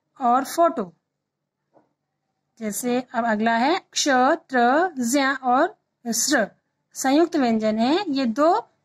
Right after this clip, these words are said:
व्यंजनों के मेल से बनते हैं। बच्चों, मैं आपको बता दूं, ये किन किन से दो व्यंजनों के मेल से बनते हैं। श, क्ष, अक्ष,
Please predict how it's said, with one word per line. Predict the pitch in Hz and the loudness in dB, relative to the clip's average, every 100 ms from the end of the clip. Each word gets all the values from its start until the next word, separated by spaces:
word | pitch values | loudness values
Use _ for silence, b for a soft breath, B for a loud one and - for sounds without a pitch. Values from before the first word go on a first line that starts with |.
| 240 | -4
व्यंजनों | 240 262 277 285 | -2 2 2 0
के | - 285 330 | -2 0 2
मेल | 269 220 208 | 2 0 -4
से | - 285 320 | -2 0 0
बनते | 240 196 208 | 0 -2 -6
हैं। | 208 269 226 _ _ _ _ _ 208 | -2 -2 -2 _ _ _ _ _ -12
बच्चों, | - - 277 | -8 -2 2
मैं | 320 | 2
आपको | 262 220 240 | 0 -2 -6
बता | 214 214 208 | -6 -4 -4
दूं, | 220 359 453 _ _ 254 | 0 -2 -4 _ _ -10
ये | 240 | -6
किन | 339 330 | 0 2
किन | 349 | 4
से | 330 320 | 2 2
दो | 311 | 2
व्यंजनों | 302 294 302 302 | 2 2 2 0
के | 302 | 2
मेल | 285 269 | 0 0
से | 262 277 | -2 -2
बनते | 269 262 294 | -2 0 0
हैं। | 359 440 _ - | 0 -2 _ -10
श, | - 277 185 _ _ _ _ _ _ _ _ _ _ - | -4 -2 -4 _ _ _ _ _ _ _ _ _ _ -6
क्ष, | - | 0
अक्ष, | 262 226 269 - | 2 0 -2 -8